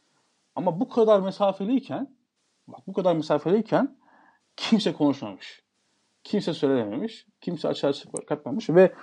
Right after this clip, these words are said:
adalet de yerini böyle bir reality show'da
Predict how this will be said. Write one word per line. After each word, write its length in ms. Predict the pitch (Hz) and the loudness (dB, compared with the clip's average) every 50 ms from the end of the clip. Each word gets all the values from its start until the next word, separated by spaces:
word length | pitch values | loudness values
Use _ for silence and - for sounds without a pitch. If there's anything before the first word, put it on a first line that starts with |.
| - - - - - - _ | -18 -18 -18 -18 -18 -6 _
adalet 720 | - 147 151 143 175 175 175 180 202 240 240 - _ - | 6 6 8 10 8 8 8 8 4 2 0 -4 _ -8
de 180 | 240 - 330 320 226 | -6 -6 -6 -8 -8
yerini 540 | 180 196 190 185 185 175 170 208 262 285 277 _ _ _ _ _ _ _ _ _ _ _ _ _ - | -4 -2 -2 0 -2 -4 -6 -8 -10 -10 -12 _ _ _ _ _ _ _ _ _ _ _ _ _ -18
böyle 640 | 139 139 139 131 139 175 202 214 196 175 165 175 | -16 -16 -14 -4 2 4 6 6 6 4 2 -2
bir 240 | 240 247 214 170 165 165 | -2 -4 -4 -6 -4 0
reality 320 | 180 180 196 202 196 214 | 2 4 4 4 2 -2
show'da 460 | 196 - - 185 180 175 190 185 170 | -6 -2 -2 -2 0 2 0 0 0